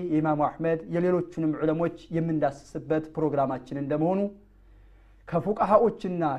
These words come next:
ከነዚህ ከኢስላም አዋቂዎች ወይም ምሁሮች የመጀመሪያው በፊቅህ ደረጃ ስማቸው የሚጠቀሰው አልኢማሙ አቡ ሐኒፋ እንደመሆናቸው ከኢማሙ አቡ ሐኒፋ እንጀምራለን።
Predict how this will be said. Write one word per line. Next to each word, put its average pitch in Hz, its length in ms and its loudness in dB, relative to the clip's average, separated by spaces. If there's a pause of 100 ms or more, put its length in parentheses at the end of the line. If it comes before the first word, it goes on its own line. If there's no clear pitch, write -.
ከነዚህ 180 680 2
ከኢስላም 185 600 -2 (220)
አዋቂዎች 165 760 2
ወይም 160 240 4
ምሁሮች 156 460 0 (840)
የመጀመሪያው 196 720 4
በፊቅህ 180 520 0
ደረጃ 160 320 0 (100)
ስማቸው 190 480 -4
የሚጠቀሰው 175 760 0 (880)
አልኢማሙ 170 380 0
አቡ 151 140 2
ሐኒፋ 165 340 -2 (140)
እንደመሆናቸው 151 840 0 (560)
ከኢማሙ 160 360 0
አቡ 135 140 -2
ሐኒፋ 139 300 -8 (260)
እንጀምራለን። 117 760 -6